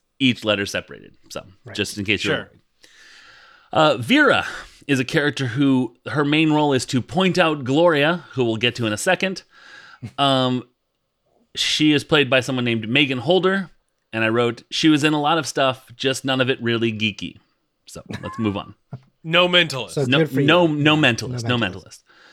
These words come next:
Speaker 2: She was too good,
Speaker 1: She's
Speaker 2: man.
Speaker 1: a, oh no. Oh no.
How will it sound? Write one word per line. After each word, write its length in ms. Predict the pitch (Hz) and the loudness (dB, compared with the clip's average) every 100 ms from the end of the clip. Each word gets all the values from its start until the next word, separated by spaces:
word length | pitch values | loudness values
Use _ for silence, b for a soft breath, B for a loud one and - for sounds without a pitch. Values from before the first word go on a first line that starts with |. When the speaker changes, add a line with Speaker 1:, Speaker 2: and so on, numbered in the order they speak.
| - | -8
Speaker 2:
She 80 | |
was 100 | 143 - | -8 -6
too 100 | 135 | -8
good, 100 | 113 | -6
Speaker 1:
She's 200 | 131 127 | -6 -2
Speaker 2:
man. 120 | 135 | -2
Speaker 1:
a, 40 | 131 - _ b b b b b - | -4 -12 _ b b b b b 0
oh 180 | 135 120 | 2 4
no. 360 | 131 143 110 - B B B B B _ _ _ _ _ | 4 2 2 -8 B B B B B _ _ _ _ _
Oh 220 | 143 143 131 | 2 4 6
no. 440 | 143 165 170 143 | 6 6 6 4